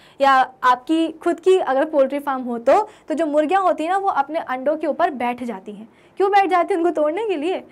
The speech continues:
नहीं, तोड़ने के लिए नहीं, उनको एक वार्मथ प्रोवाइड करने के लिए, एक गर्माहट प्रोवाइड करने के लिए। इस वार्मथ में क्या होता है, फर्टिलाइज्ड एग के अंदर जो भी एल्ब्यूमिन और जो भी योक वगैरह है ना,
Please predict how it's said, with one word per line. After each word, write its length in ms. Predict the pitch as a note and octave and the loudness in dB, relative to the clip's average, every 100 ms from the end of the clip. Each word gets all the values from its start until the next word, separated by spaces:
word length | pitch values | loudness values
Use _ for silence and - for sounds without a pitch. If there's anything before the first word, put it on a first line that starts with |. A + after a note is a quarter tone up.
| _ _ - | _ _ -4
नहीं, 220 | D4 B3+ | -2 0
तोड़ने 280 | C#4+ F4+ G4+ | 2 2 0
के 120 | F#4+ | -2
लिए 120 | D#4+ | -2
नहीं, 220 | C#4 E4+ | -4 -4
उनको 320 | G4 C#4+ C#4+ D#4 | -4 -4 -2 -2
एक 220 | D#4 D#4+ - - | -2 -4 -16 -12
वार्मथ 400 | G#3+ C4 E4 F#4 - | -2 0 0 -2 -8
प्रोवाइड 400 | D4 C#4+ C4 B3 | 0 2 2 -2
करने 300 | B3 A3 A3 | -4 -6 -6
के 140 | A#3 B3 | -6 -4
लिए, 140 | D4+ | -4
एक 340 | - C4+ B3 - B3 | 0 0 -2 -8 0
गर्माहट 580 | B3 B3+ C4 C4+ F4+ | 2 2 0 0 0
प्रोवाइड 300 | D4 B3+ A3+ | 2 0 0
करने 260 | A3+ G3+ G3 | -4 -10 -10
के 120 | G3 | -14
लिए। 160 | - A#3+ _ - _ | -16 -18 _ -20 _
इस 160 | F4 D4+ | -2 0
वार्मथ 360 | B3+ C#4 F#4 | 2 2 2
में 180 | F4+ F#4+ | -2 -2
क्या 100 | E4+ | 2
होता 280 | D#4 D4 C4+ | 2 4 2
है, 200 | C4+ E4+ - - - _ | 0 -2 -6 -20 -20 _
फर्टिलाइज्ड 720 | E4+ D#4 E4 F4+ F#4 F4 - | 2 4 4 2 2 0 -2
एग 180 | D4+ D4+ | -2 0
के 100 | F4+ | 0
अंदर 380 | C#4+ A#3 G#3 G3+ | 0 -2 -6 -8
जो 180 | A3 D4 | -2 0
भी 160 | C#4+ F#4+ | 2 2
एल्ब्यूमिन 580 | - C#4 C#4+ C#4 D#4 | 2 -2 -2 -2 -4
और 180 | D4+ C#4 | -2 -2
जो 160 | B3+ C#4 | -2 -2
भी 120 | D#4 | -2
योक 360 | D4 C4+ E4 D4+ | -2 2 0 0
वगैरह 340 | C4 B3 B3+ | -4 -2 -2
है 140 | C4+ | -2
ना, 200 | B3 D#4+ | -6 -8